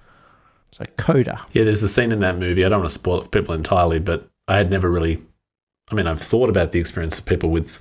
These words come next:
Speaker 2: hearing impairments or deafness, but there's that scene where they're just sitting in the concert,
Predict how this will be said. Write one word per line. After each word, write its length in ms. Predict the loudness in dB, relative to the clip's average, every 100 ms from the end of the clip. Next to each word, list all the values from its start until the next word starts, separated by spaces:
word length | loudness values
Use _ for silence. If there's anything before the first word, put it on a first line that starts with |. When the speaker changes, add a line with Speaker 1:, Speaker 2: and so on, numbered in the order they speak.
| -6
Speaker 2:
hearing 260 | -2 -2 -2
impairments 560 | -4 -4 -6 -4 -2
or 60 | 0
deafness, 460 | 2 0 0 -2 2
but 260 | 0 0 -6 _ -2
there's 160 | 0
that 180 | 0 0
scene 240 | 0 0 0
where 100 | -2
they're 100 | 0
just 220 | 0 0
sitting 200 | 0 0
in 120 | -2
the 80 | -4
concert, 460 | -4 -2 0 -2